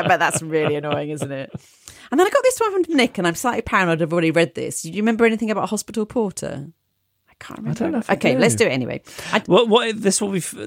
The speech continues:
Speaker 2: either way, it'll
Speaker 1: Mm.
Speaker 2: either just be a good email
Speaker 1: Yeah.
Speaker 2: or the listeners will find it funny that you and I both have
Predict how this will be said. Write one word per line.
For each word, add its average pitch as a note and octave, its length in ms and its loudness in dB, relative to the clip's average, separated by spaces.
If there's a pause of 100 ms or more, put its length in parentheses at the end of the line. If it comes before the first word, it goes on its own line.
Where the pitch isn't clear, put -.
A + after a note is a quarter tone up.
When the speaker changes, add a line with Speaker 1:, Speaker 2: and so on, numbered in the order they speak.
(140)
Speaker 2:
either G3+ 300 4
way, C#3 420 2
it'll E3 140 0
Speaker 1:
Mm. D#3 80 4
Speaker 2:
either C#3+ 120 0
just - 180 -10
be D3+ 80 2
a C3+ 40 2
good C#3 180 2
email A#2+ 560 0
Speaker 1:
Yeah. D3+ 320 -4
Speaker 2:
or C#3+ 240 6
the B2+ 80 4
listeners A#2+ 400 0
will A2 120 0
find A2+ 280 2
it A2+ 240 -2
funny A#2 320 2
that A2 200 0
you A2 180 2
and A2 120 2
I G#2+ 280 2
both A2+ 460 2
have G#2+ 340 0